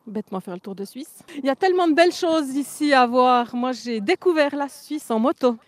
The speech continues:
euh, parce que on est à l'air, il y a les odeurs, il y a des routes qu'on n'a jamais prises en voiture. Et puis, l'idée de prendre la voiture un dimanche pour aller rouler, ça vient pas à l'idée. Alors qu'en moto, oui.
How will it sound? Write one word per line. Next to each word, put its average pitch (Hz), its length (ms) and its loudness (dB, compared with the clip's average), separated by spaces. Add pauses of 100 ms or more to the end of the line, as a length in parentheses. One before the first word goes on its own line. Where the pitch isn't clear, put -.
(240)
euh, 220 260 -10
parce - 280 -14
que 202 540 -12 (300)
on 214 140 -2
est 196 80 -2
à 180 100 -4
l'air, 220 600 -6
il 208 40 -10
y 202 60 -4
a 202 40 -4
les 190 200 -6
odeurs, 202 720 -6
il - 20 -8
y - 20 -8
a 196 40 -6
des 208 280 -6
routes - 300 -6
qu'on 214 140 -6
n'a 202 100 -4
jamais 269 280 -4
prises 262 180 -8
en 226 60 -4
voiture. 269 640 -8 (580)
Et 226 200 -10
puis, 208 680 -14 (380)
l'idée 240 440 -4
de 233 80 -2
prendre 254 220 -4
la 247 40 4
voiture 247 640 -4
un 220 100 0
dimanche 233 540 -2
pour - 180 -12
aller 214 200 -4
rouler, 208 420 -4
ça 196 180 -8
vient 180 240 -6
pas 185 140 -6
à 185 60 -4
l'idée. 180 340 -8 (240)
Alors 202 380 -10
qu'en 196 120 -12
moto, 185 300 -6
oui. 190 160 -8